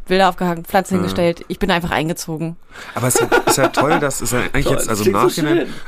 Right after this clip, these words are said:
Speaker 2: im Nachhinein auch viel Glück, dass das sozusagen so ein Kampf war, ne, dass du wirklich da so eine Therapiemotivation dann einfach,
Speaker 1: Ja.
Speaker 2: äh, die aufbauen konntest, weil gerade die erste Zeit ist ja doch oft schwierig für Leute, ne?
Speaker 1: Ich
Speaker 2: Und das ist ja für dich super gewesen
Speaker 1: Ich,
Speaker 2: quasi.
Speaker 1: ich glaube auch, dass das, ähm, wer weiß, wie es gelaufen wäre ohne diesen,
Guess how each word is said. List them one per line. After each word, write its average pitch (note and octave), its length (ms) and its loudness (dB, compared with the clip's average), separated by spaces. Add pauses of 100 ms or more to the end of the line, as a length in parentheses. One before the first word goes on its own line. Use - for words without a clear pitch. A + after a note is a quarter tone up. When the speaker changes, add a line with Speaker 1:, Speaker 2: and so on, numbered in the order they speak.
Speaker 2:
im A2+ 40 -2
Nachhinein A2+ 320 0
auch A#2+ 100 -2
viel A#2+ 200 -4
Glück, G#2 340 -4
dass - 200 -4
das A2 120 -6
sozusagen A2 300 -4
so G2 80 -6
ein G#2 80 -6
Kampf C#3 340 -8
war, D#3 140 -2
ne, C3+ 180 -2
dass B2 160 -4
du A2+ 140 -4
wirklich C3 240 -4
da C3+ 280 0
so A2+ 180 -6
eine D3 120 -4
Therapiemotivation A2+ 880 -2
dann F2+ 140 0
einfach, F2 260 -2
Speaker 1:
Ja. D#3+ 140 2
Speaker 2:
äh, G#2 100 0
die G2+ 140 -6
aufbauen A2+ 420 -2
konntest, B2 500 -2
weil A2+ 140 2
gerade B2 340 0
die A#2+ 140 -6
erste A#2 280 -6
Zeit B2 200 -6
ist - 60 -6
ja G#2+ 80 -6
doch - 240 -2
oft - 280 -2 (280)
schwierig B2 460 0
für - 80 0
Leute, F2+ 380 -2
ne? F#2 260 -4
Speaker 1:
Ich A2+ 80 2
Speaker 2:
Und G2 180 -6
das G#2 140 -2
ist G2+ 120 -6
ja G2+ 300 -2 (120)
für - 200 -6
dich D#3 220 0
super A#2+ 180 2
gewesen E2+ 440 -4
Speaker 1:
Ich, - 100 -6
Speaker 2:
quasi. - 160 -2
Speaker 1:
ich - 80 -6
glaube G#3+ 340 0
auch, G#3 160 0
dass G#3 160 -4
das, G3+ 240 -2
ähm, F3+ 500 0
wer G3+ 140 2
weiß, G3 220 2
wie - 60 -4
es G3 60 -8
gelaufen F#3 320 0
wäre F3+ 140 2
ohne F#3 200 0
diesen, E3+ 600 -2